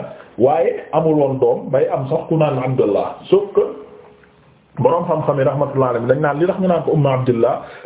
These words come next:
mooy doomu sœuram, grande sœuram. Nga ne wan grande sœuram? Ma ne kan nga ci xam? Asma bint, bint Abi Bakr radiyallahu ta'ala anhuma wa ardaahuma, nga xam ne mook Sayyidatu Aïcha ñoo bokkoon baay mais bokkuñ yaay, ah,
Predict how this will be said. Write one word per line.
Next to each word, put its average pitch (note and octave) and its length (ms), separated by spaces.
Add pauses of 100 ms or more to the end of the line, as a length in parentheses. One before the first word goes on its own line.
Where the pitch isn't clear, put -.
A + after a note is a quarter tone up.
mooy C3+ 280 (220)
doomu D#3 380
sœuram, A#2 400 (520)
grande C3 420
sœuram. G#2 300
Nga A2 120
ne A2 160
wan B2 160
grande F2 380
sœuram? B2+ 260
Ma G2+ 100
ne G2 100
kan - 200
nga G#2 120
ci G2+ 80
xam? - 180 (260)
Asma E4 360 (160)
bint, B3 200 (520)
bint F3 220
Abi C#3 200
Bakr A#2+ 240 (400)
radiyallahu D3+ 840
ta'ala B2+ 480
anhuma D3 420
wa C#3 100 (120)
ardaahuma, B2+ 520 (400)
nga C3+ 120
xam D#3+ 160
ne D3+ 60
mook F#3 220
Sayyidatu D#3+ 280
Aïcha B2+ 320 (160)
ñoo C#3+ 120
bokkoon C3+ 380
baay C3+ 200
mais C#3+ 140
bokkuñ C#3+ 340
yaay, - 180 (380)
ah, C3 340